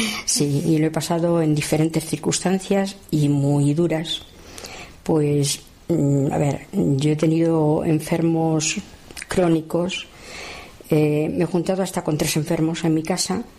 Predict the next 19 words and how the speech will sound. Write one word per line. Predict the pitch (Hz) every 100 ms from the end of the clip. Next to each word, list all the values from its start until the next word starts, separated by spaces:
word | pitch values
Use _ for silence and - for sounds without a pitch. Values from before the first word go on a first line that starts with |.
| - - - - - - - - - - -
y | - 170 156 156 147 147 143 - -
de | 165
diferentes | 156 147 156 151 151 147
enfermedades. | 139 143 147 170 170 185 - - - - -
Mm, | 160 151 147 143 143 - -
una | 160 156
hermana | 151 160
mía | 160 160 160
más | 160 156
joven, | - 185 202 208 - - - - -
mm, | 160 147 143 143 143 - - - - -
ciega, | - 165 175 160 175 202 - - - - -
inválida, | 165 156 165 165 170 170 208 226 - - - - - - - - - - - - - - - -
pero | - 160 165 160
con | 165 160
una | 175 190 202 196
alegría, | - 165 156 160 170 170 165 -
con | - 160 165
una, | 175 185 185 180 175 -